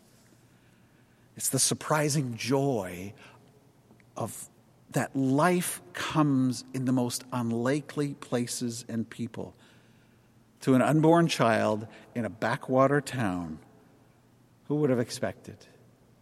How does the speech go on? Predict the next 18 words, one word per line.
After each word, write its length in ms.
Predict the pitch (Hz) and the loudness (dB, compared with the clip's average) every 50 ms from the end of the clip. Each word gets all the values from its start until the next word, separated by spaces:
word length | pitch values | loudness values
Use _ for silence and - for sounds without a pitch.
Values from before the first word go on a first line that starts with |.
| _ _ _ _ _ _ _ _ _ _ _ _ | _ _ _ _ _ _ _ _ _ _ _ _
It's 120 | _ - - | _ -6 -4
the 40 | 123 | 0
same 220 | - 160 151 139 | 2 2 2 2
promise 320 | - - 143 139 131 - | 2 0 0 0 0 0
that 160 | - 131 - - | -2 -4 -6 -4
comes 360 | - 131 131 139 127 - - | -4 -2 -2 -2 -2 -4 -6
to 180 | - - - - - 110 | -8 -10 -12 -10 -10 -10
us, 520 | 107 92 - - - - - - - - - _ _ _ _ _ _ _ _ - _ _ _ - | -12 -10 -12 -12 -14 -14 -14 -16 -18 -20 -20 _ _ _ _ _ _ _ _ -20 _ _ _ -4
to 100 | - 135 | -2 -2
you, 500 | 120 117 135 156 139 107 - - - - - - - - - - - - _ _ _ - - _ _ _ _ _ _ _ _ | 0 2 4 4 4 4 0 -4 -12 -18 -18 -20 -20 -20 -20 -20 -20 -20 _ _ _ -20 -20 _ _ _ _ _ _ _ _
you 240 | - 120 135 147 139 | -2 2 2 2 2
who 160 | - 139 120 | 2 0 -2
can't 340 | - - - 147 139 - - | -2 -2 -2 -2 -2 -2 -2
believe 460 | 117 127 127 135 131 120 113 107 101 | -2 0 2 2 4 4 2 0 0
you 180 | 110 117 131 127 | 0 0 2 2
are 120 | 120 117 | 2 2
God's 640 | 110 117 117 120 120 117 117 117 113 - - - - - | 2 2 2 2 2 2 0 -2 -2 -6 -8 -8 -10 -12
treasure, 680 | - - - 123 131 127 - - 101 90 85 87 - | -14 -8 -4 -4 -4 -4 -4 -6 -10 -10 -12 -14 -16